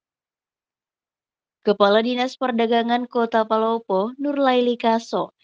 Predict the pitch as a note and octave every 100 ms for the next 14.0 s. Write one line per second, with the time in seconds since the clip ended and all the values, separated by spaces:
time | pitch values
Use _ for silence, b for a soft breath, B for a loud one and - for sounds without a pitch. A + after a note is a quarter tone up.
0 | b b - F#3+ F#3 F3+ - A#3+ A3 G3+
1 | G#3+ A3 - A3+ A3 G#3 G3 G3 A3+ B3+
2 | B3 B3 - A3 A3 B3 A#3+ F#3 F#3+ B3+
3 | D4 C#4+ - C#4 B3 B3 B3+ A#3+ A#3 A#3
4 | A3+ A3+ A#3+ A#3+ A3+ A3+ B3 C#4+ C4 A#3+
5 | G#3 F#3 F3 C3+ G2 _ _ _ _ _
6 | _ _ _ _ _ _ _ _ _ _
7 | _ - G#3+ A#3+ B3+ C#4+ C#4 C#4 C4 C4
8 | C#4+ C#4 C#4 C#4 B3 B3 B3+ C4 C4 B3+
9 | B3 C4 C4 A#3+ G#3 A#3 _ D4 D#4 D4
10 | C4+ B3+ A#3+ A#3+ C4 C#4 A#3+ - _ b
11 | b - G3 F3+ F#3+ A3+ A#3+ C4 A#3+ G#3+
12 | G#3+ A3 G#3 A#3 B3 A#3+ A#3 G3 E3+ G3+
13 | - D#4 D4+ D4 - C4 C4 B3+ B3+